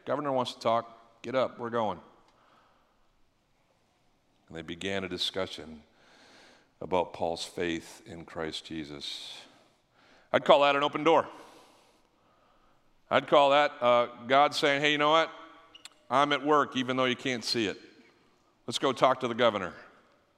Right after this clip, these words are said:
And so Paul steps through. Paul steps through. What do we do when God unexpectedly opens the door, especially when it's with someone who doesn't believe like we do? Well, the first thing we need to do is we need to tell that person about Jesus.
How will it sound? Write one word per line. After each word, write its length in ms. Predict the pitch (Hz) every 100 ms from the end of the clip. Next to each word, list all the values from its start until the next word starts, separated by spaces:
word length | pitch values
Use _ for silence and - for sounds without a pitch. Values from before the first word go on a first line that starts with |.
| _ _ _ _
And 100 | -
so 100 | 135
Paul 280 | 120 - 135
steps 340 | - 151 143
through. 340 | - 156 156 101 - - _ _ _ _ _ _ _ _ _ _
Paul 200 | 143 139
steps 340 | - 139 123
through. 160 | - 117
What 120 | 151
do 60 | 185
we 160 | 180
do 180 | 160 143
when 120 | 131
God 180 | 123 135
unexpectedly 580 | 135 135 113 147 123 123
opens 180 | 123 117
the 60 |
door, 160 | 110 120
especially 400 | 110 202 190 180
when 100 | 165
it's 100 | 147
with 120 | 143
someone 420 | - 160 151 151 143 - - -
who 120 | 143
doesn't 400 | 143 170 185 165
believe 400 | 170 165 185 165
like 200 | 143 113
we 160 | 110 107
do? 220 | 95 73 73 - _ _ _ _
Well, 80 | 120
the 80 | 131
first 260 | - 175
thing 120 | - 135
we 60 |
need 80 | 127
to 80 | 113
do 280 | 107 117 139 - - - -
is 80 | -
we 60 |
need 160 | 165 147
to 40 |
tell 120 | 170
that 220 | 165 143 131
person 260 | 135 139
about 220 | 131 127
Jesus. 600 | 123 139 117 87 - -